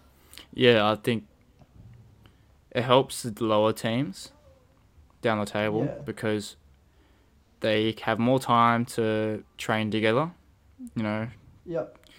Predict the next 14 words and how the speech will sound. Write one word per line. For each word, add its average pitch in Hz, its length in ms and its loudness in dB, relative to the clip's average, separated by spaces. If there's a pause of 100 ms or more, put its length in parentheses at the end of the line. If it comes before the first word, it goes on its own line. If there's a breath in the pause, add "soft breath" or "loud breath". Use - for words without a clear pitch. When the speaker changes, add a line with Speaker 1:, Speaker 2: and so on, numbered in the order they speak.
(680 loud breath)
Speaker 1:
But 113 400 4
with 127 220 -4
the 120 520 2 (500)
higher 131 260 4
up - 100 -2
teams, 117 480 -6
as 110 100 -6
you 104 80 -4
said, 107 360 -4
injury, 131 440 -2 (400)
and 113 180 -4
when 107 140 -2
you 110 100 -2
brought 120 280 -2